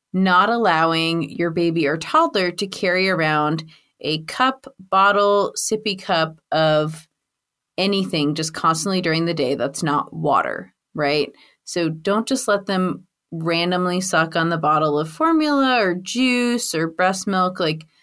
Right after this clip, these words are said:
keep those to meal times, take them away when they are done, give them a sip of water,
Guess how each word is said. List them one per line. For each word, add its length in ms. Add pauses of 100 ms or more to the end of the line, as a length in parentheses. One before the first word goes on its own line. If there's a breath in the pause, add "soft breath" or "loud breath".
(600)
keep 300
those 440
to 600
meal 360
times, 540
take 300
them 140
away 300
when 180
they 140
are 120
done, 560
give 240
them 160
a 60
sip 260
of 180
water, 540